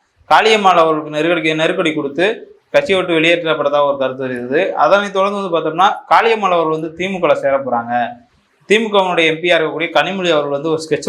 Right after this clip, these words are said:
போட்டிருக்காங்க. அந்த ஸ்கெட்சினுடைய பின்னணியில தான் அந்த மாதிரியான சம்பவம்லாம் நடக்குதுன்ற மாதிரியான பல கருத்துக்கள் சொல்றாங்க. இதை, இதனை தொடர்ந்து பார்த்தோம்னா, சாட்டை துரைமுருகன், இடும்பாவன கார்த்தி போன்ற பல்வேறு நபர்களால் வந்து மிரட்டப்பட்டு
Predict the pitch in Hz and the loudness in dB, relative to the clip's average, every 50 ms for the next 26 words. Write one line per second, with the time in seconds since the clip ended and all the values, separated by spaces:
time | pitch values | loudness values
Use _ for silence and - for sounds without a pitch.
0 | 170 156 151 135 127 131 123 123 127 135 139 135 127 131 127 - - 156 151 156 | -4 -4 -4 -4 -4 -6 -6 -4 -2 -2 -2 -2 -2 -4 -8 -10 -8 -8 -8 -6
1 | - 202 196 185 180 170 165 156 156 147 139 131 - 156 156 165 165 165 160 151 | -6 -4 -4 0 0 0 2 2 2 2 0 -2 -4 -8 -10 -10 -8 -8 -6 -4
2 | 143 151 170 175 156 147 147 151 151 151 147 - 143 135 139 139 139 147 143 135 | 0 0 0 0 0 -2 -6 -6 -6 -6 -6 -6 -6 -6 -6 -6 -4 -4 -4 -2
3 | 131 127 123 135 135 135 135 127 131 127 131 139 143 139 135 - - 131 135 135 | -4 -4 -6 -6 -6 -4 -2 -2 -2 -2 -4 -6 -4 -6 -6 -4 -2 -2 -2 -2
4 | 135 - 131 147 143 139 143 139 123 120 120 127 160 208 233 - - _ _ _ | -4 -6 -6 -6 -10 -8 -8 -8 -8 -6 -4 -2 -2 -4 -4 -6 -14 _ _ _
5 | - - - - 165 165 190 214 202 185 175 180 190 214 240 233 208 196 185 190 | -20 -14 -6 -2 2 2 2 2 2 0 -2 -2 0 0 0 0 0 0 -2 -2
6 | 185 185 175 170 165 160 160 175 190 196 196 185 175 160 160 156 - - 175 175 | -2 -2 -2 -2 -2 -2 0 0 2 2 2 2 2 2 2 2 0 2 0 2
7 | 175 185 175 165 160 156 156 156 151 143 143 143 151 151 151 147 156 170 165 170 | 2 0 -2 -2 -4 -6 -6 -4 -4 -4 -4 -4 -4 -4 -6 -8 -6 -4 -2 0
8 | 165 156 147 131 143 135 131 135 139 147 156 156 - - _ _ _ _ - 175 | 0 0 0 -2 -2 -2 -2 -4 -8 -8 -10 -10 -14 -20 _ _ _ _ 0 2
9 | 170 170 165 160 160 160 180 190 196 190 175 160 156 165 160 165 160 156 151 151 | 2 2 2 2 2 2 2 2 2 2 2 0 0 0 2 2 2 2 2 2
10 | 147 151 170 156 151 151 160 160 170 160 156 151 139 - 160 170 185 - | 0 -4 -8 -6 -2 -2 0 0 0 -2 -2 -4 -4 -2 -2 -2 -2 -4